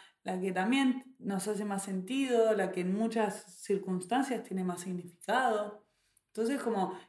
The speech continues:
qué importante también escuchar qué información tenemos nosotros, o para resolver un desafío, o para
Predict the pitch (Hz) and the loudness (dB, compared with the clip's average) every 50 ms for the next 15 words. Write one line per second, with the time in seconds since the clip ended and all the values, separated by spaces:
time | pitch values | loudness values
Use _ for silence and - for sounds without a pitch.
0 | _ - 233 247 254 262 254 254 233 226 233 247 240 247 247 220 214 214 233 247 | _ 0 4 4 6 6 6 4 4 6 4 4 4 4 4 2 4 4 4 4
1 | 262 - - - - - 196 196 185 185 - 294 330 311 254 190 - - - 190 | 2 2 0 -8 -8 -2 -2 0 0 0 2 4 6 6 6 2 -2 -2 -2 0
2 | 185 180 180 - 180 175 175 175 170 165 - - 190 180 180 175 175 175 170 - | 0 0 -2 -2 -4 -2 -2 -2 -2 -4 -4 -2 -2 0 0 -2 -2 -6 -8 -12
3 | - _ _ _ _ _ _ _ _ _ _ _ _ _ - - 202 196 196 196 | -16 _ _ _ _ _ _ _ _ _ _ _ _ _ 0 4 4 4 4 4
4 | 190 175 - 180 175 - - 170 165 165 160 151 151 139 - - _ - - 151 | 2 0 0 -2 -6 -6 -4 -6 -6 -6 -8 -12 -14 -16 -18 -20 _ -12 -8 -4
5 | 180 175 170 170 165 170 - - - 165 170 202 220 214 202 185 175 - 170 165 | -2 -2 -2 -2 -4 -6 -6 -4 -4 0 4 4 4 4 4 0 -2 -2 -6 -4
6 | - 262 285 285 247 226 226 226 226 - - - - _ _ - 185 196 202 196 | 0 4 4 6 8 8 8 6 6 0 -8 -12 -18 _ _ 0 4 6 6 6
7 | 196 196 190 185 180 180 185 185 180 180 185 185 - - | 6 4 4 6 6 6 6 6 6 4 2 0 -4 -12